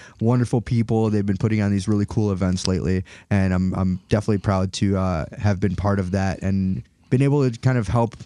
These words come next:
another thing, you know, d-, encourage and, and socialize and bring our, our friends together for cool reasons. Um, and then after that, after all said and done, October twenty-seventh through November third,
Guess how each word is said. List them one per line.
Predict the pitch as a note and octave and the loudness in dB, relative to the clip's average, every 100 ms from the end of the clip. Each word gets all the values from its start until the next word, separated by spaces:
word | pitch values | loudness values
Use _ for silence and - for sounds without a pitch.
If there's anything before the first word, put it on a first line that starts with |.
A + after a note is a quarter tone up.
| - | -4
another | A#2 A#2 B2+ | 0 2 2
thing, | B2 D#3+ G#2+ | 2 2 2
you | |
know, | G#2 G2 | 2 0
d-, | F2 F2 G2 | -2 -4 0
encourage | A2+ A2 A#2+ A#2 A#2 A#2 | 0 2 2 2 2 2
and, | A2+ G#2+ F2+ | 2 2 0
and | G2+ G2+ | 0 0
socialize | A2+ G#2+ A#2+ A2+ A2 G#2+ | 0 0 0 0 0 0
and | G#2 | 0
bring | G2+ G#2+ | 0 0
our, | E2+ G2+ G2 | 0 0 0
our | F2 | 0
friends | G2 - A2 G#2 | -2 0 0 0
together | - G#2 G#2 G2+ | 0 0 2 0
for | G2 G2+ | 0 -4
cool | - A2+ | -2 -2
reasons. | G#2 G#2+ G#2 - - - - - - - - | 0 0 -2 -8 -12 -16 -20 -20 -20 -20 -8
Um, | - A2+ A2+ G#2+ A2 | 0 2 2 2 0
and | C3 B2+ | 2 2
then | C#3+ D3 C#3+ C#3 | 2 2 2 2
after | C3 C3 C#3+ | 0 2 2
that, | C3 C3 B2+ - | 2 2 0 -2
after | A#2+ - A#2 | -4 0 2
all | A#2 | 2
said | - A#2+ | 2 2
and | A2+ | 2
done, | G#2+ G#2 G2+ - | 2 2 0 -2
October | G#2+ - - C3 B2+ C3 B2+ | -4 -4 0 2 4 2 2
twenty-seventh | A2+ - A2+ A2+ A2+ G#2+ A#2 - - G2+ G2 F#2+ - - | -2 0 2 2 2 -2 -6 -8 -2 2 2 0 -4 -4
through | G#2 | 0
November | G2 G2 G2+ G2+ G2+ | 2 2 2 2 2
third, | - G2 F#2+ F#2 | 2 0 0 -2